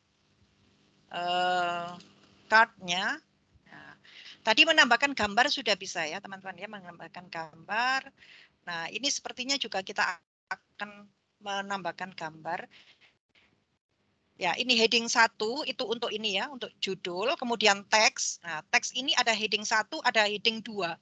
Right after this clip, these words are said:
Heading dua itu yang tampilannya nanti seperti ini, teman-teman. Eh, saya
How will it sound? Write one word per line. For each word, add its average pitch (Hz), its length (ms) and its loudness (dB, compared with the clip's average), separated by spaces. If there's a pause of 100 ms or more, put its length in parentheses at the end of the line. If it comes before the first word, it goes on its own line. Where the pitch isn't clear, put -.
(500)
Heading 220 320 2
dua 233 320 4
itu 320 320 -8
yang 277 320 0 (240)
tampilannya 269 480 0
nanti 269 240 -6
seperti 226 480 -10
ini, 202 80 -12
teman-teman. 175 480 -18 (2000)
Eh, 165 640 -8 (320)
saya 190 320 -2